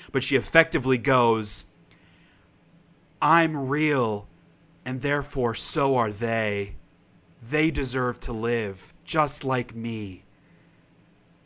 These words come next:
Because I'm a clone." Like, it's that kind of thing, and it's so fucking lame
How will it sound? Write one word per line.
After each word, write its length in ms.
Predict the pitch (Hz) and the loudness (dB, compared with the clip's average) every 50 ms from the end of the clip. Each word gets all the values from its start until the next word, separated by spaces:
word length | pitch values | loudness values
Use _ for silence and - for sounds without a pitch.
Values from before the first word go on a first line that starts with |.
| _ _ _ _ _ | _ _ _ _ _
Because 300 | - 165 - - 160 151 | -10 -6 -4 -2 0 0
I'm 200 | 156 147 147 139 | 0 0 0 0
a 60 | 131 | -2
clone." 680 | - - - - - 135 131 123 117 113 104 101 98 107 | -4 -4 -6 -4 -2 0 0 0 0 0 -2 -2 -4 4
Like, 200 | 127 156 160 151 | 6 6 8 8
it's 160 | 143 147 - - | 6 2 4 8
that 220 | 156 143 147 - | 8 8 8 8
kind 240 | - - 160 156 151 | 4 4 4 4 4
of 100 | 143 - | 2 2
thing, 220 | - 156 151 147 | 2 2 4 4
and 100 | 151 147 | 4 4
it's 160 | 147 139 143 | 4 4 2
so 300 | - - - 165 165 175 | 2 4 6 8 8 6
fucking 640 | 165 - - - - - - 156 156 - - 175 165 156 | 6 2 -4 -20 -4 4 6 6 6 6 4 -2 -6 -2
lame 600 | 156 139 135 135 131 139 147 165 185 202 202 226 | 2 4 6 8 8 8 8 6 4 2 0 -2